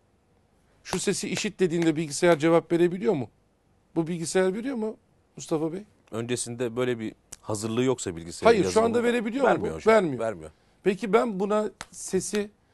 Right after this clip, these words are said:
Speaker 1: alabilecek şekilde bir program yüklemiş olsam, yazılımını, yazılımını yapsaydım alabilir miydi?
Speaker 2: Eyvallah.
Speaker 1: Kur'an'ı dinlerken ondan hoşlanabilecek yazılımı ezelden Allah bize yazdı. Sen kendi zevklerinde bunu bulmadın.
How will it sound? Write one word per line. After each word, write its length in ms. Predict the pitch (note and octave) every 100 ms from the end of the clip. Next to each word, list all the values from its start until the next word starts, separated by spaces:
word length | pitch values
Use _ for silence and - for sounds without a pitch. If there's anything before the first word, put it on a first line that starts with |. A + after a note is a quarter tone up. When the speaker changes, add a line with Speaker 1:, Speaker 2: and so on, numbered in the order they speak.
| - - E3+
Speaker 1:
alabilecek 580 | F#3+ G3 G3+ E3+ A3+
şekilde 380 | - G3+ G3 F3
bir 40 | F#3+
program 480 | F#3 F#3 E3+ F#3+
yüklemiş 440 | E3+ D#3 F3+ F3+ -
olsam, 320 | C3+ - A2+ _ _ _
yazılımını, 580 | D#3+ E3+ E3+ G3 G3+ F#3+
yazılımını 500 | D#3 D#3+ F3 F#3+ G3
yapsaydım 480 | G3 F3 - F3+ D3+
alabilir 400 | C#3 G3 F#3+ G#3+
miydi? 300 | A#3 F#3 F3+
Speaker 2:
Eyvallah. 400 | F#3 F#2+ E2 D#2 - _ _ _ _ _ _ _ _ _ _ _ _
Speaker 1:
Kur'an'ı 640 | - F3+ E3+ F3+ G3 G3+ E3+
dinlerken 680 | F#3+ G3+ A3 G3 G3+ F#3+ -
ondan 340 | F3+ F#3+ G#3+
hoşlanabilecek 920 | F#3 F#3 F3 G3 G3+ F3+ F#3 F3+ F3+
yazılımı 500 | F#3 F3 F#3+ A#3 C4+
ezelden 480 | C4 F3 C#3+ F#3+ B3
Allah 320 | B3+ G3 D3+ -
bize 200 | C3 C3+
yazdı. 400 | A#2+ A#2+ - C3+ _ _ _ _ _ _ _
Sen 240 | - E3
kendi 260 | - F#3+ F3+
zevklerinde 540 | D#3 F3+ F#3 F#3+ G3
bunu 200 | F#3 F#3+
bulmadın. 400 | F#3 A3+ A3+ D3